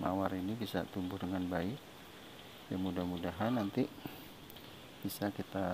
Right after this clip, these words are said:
lihat lagi, eh, bisa berbunga kembali. Ya, ini juga tumbuh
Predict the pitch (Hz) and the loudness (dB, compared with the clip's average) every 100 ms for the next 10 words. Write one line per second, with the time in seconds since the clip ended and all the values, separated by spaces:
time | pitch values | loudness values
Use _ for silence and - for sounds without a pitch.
0 | 90 87 87 101 92 - 95 95 - 90 | 4 4 2 -2 -4 -4 -2 -2 2 0
1 | 90 110 139 - - - - - - - | 2 0 0 -4 -14 -14 -14 -14 -12 -12
2 | - - - - - 98 90 90 90 85 | -14 -14 -12 -6 -4 -2 0 0 2 2
3 | 87 87 - - - - - - - - | 0 -2 -12 -14 -14 -14 -14 -14 -10 -4
4 | - - - - - 92 98 95 98 90 | 0 0 0 -2 0 2 4 8 8 8
5 | 92 87 87 87 90 - - - - - | 6 6 4 -2 -6 -10 -14 -14 -14 -14
6 | - - - - 107 101 98 90 90 98 | -14 -12 -2 -2 2 2 2 2 2 2
7 | 90 | 2